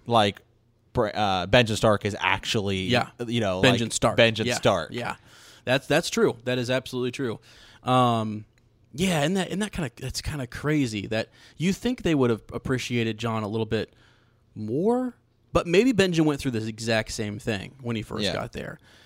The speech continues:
Speaker 2: It just depends on how old you are, too, when you go, because Jon is much younger. I think Benjen went when he was a little bit older, I would, I would
Speaker 1: Yeah, maybe.
Speaker 2: think. I, I didn't
Speaker 1: Yeah.
Speaker 2: look at the
Speaker 1: Well,
Speaker 2: timeline,
Speaker 1: we looked at
Speaker 2: but
Speaker 1: it. Lyanna's, like, seventeen when she died, and so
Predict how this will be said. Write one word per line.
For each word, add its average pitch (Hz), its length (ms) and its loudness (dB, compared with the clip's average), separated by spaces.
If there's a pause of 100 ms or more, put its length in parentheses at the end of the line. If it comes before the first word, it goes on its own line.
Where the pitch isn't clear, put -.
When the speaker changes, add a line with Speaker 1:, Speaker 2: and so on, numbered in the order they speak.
(120)
Speaker 2:
It - 80 -8
just 120 120 -2
depends 120 240 2
on 107 100 0
how 110 220 -2
old 123 320 0
you 107 120 0
are, 104 120 0
too, 156 220 2
when 101 100 -4
you 95 120 -10
go, 113 340 -10
because 123 380 0
Jon 123 260 -2
is 107 100 -8
much 113 180 -8
younger. 120 400 -4 (340)
I - 80 -4
think 117 180 0
Benjen 113 360 -2
went 107 200 -6
when 104 120 -8
he 113 200 -4
was 104 600 -6 (460)
a - 40 -12
little 113 140 -8
bit - 80 -10
older, - 340 -4
I - 60 -14
would, - 100 -16 (120)
I - 40 -18
would 110 80 -8
Speaker 1:
Yeah, 95 120 -2
maybe. 92 140 -4
Speaker 2:
think. 98 200 -6
I, 107 60 -2
I 104 180 -4
didn't 107 140 -10
Speaker 1:
Yeah. 90 200 -6 (380)
Speaker 2:
look 117 140 -4
at 104 100 -2
the 135 100 -2
Speaker 1:
Well, 123 120 6
Speaker 2:
timeline, - 100 4
Speaker 1:
we 143 80 10
looked 160 160 8
at 120 140 8
Speaker 2:
but 117 40 -2
Speaker 1:
it. 113 80 -2
Lyanna's, 135 320 4
like, 113 120 -2
seventeen 117 540 -2
when 101 100 -2
she 98 200 -6
died, 92 520 -2
and 92 360 -6
so 90 640 -2